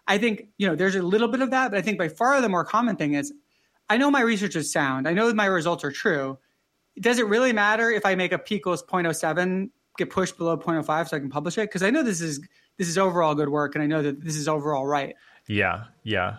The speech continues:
Speaker 2: Uh, there's, yeah, there's so much room to, to fiddle things without obviously being malicious or obviously necessarily, uh, doing something wrong.
Speaker 1: Exactly. And, and, you know, and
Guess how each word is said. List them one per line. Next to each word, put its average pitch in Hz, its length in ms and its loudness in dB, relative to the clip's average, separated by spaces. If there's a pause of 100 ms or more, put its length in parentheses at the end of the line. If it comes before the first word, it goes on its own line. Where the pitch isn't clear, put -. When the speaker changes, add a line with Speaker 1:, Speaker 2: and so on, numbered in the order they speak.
Speaker 2:
Uh, 110 180 0
there's, 104 320 -2
yeah, 113 140 2
there's 110 120 2
so 151 120 0
much 117 180 -4
room 110 220 -2
to, 123 180 -4
to 123 100 -4
fiddle 147 200 2
things 107 240 0
without 107 420 2
obviously 113 400 2
being 95 400 -2
malicious 101 400 -2
or 95 100 0
obviously 98 380 -2
necessarily, 95 640 -2
uh, 90 260 -2
doing 98 200 -4
something 92 240 -8
wrong. 90 260 -4
Speaker 1:
Exactly. 240 320 0
And, 262 120 2
and, 277 200 0
you 294 220 4
know, 320 220 4
and 277 200 2